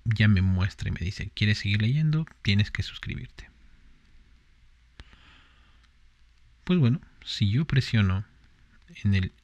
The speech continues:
icono de compartir, va a salir esta, este diálogo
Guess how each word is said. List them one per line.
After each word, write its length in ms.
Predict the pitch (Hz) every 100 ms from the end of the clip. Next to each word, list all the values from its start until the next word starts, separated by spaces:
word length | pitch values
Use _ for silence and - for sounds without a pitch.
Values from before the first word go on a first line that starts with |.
| _
icono 300 | 104 - 82
de 80 | 82
compartir, 500 | - 120 120 113 95 - - - - _ - _ _ _ _ _ _ _ _ - _ _ _ _ _ _ _ _ _ _ _ _ _ _ _ _ _ _ _ _ _ _ _ _ _ _ _ _ _ _ - - _ _ 113
va 100 | 90
a 60 |
salir 260 | 92 95 92
esta, 520 | 92 - 87 87 110 - - _ - - _ _ -
este 340 | - 120 - 95
diálogo 380 | 127 101 113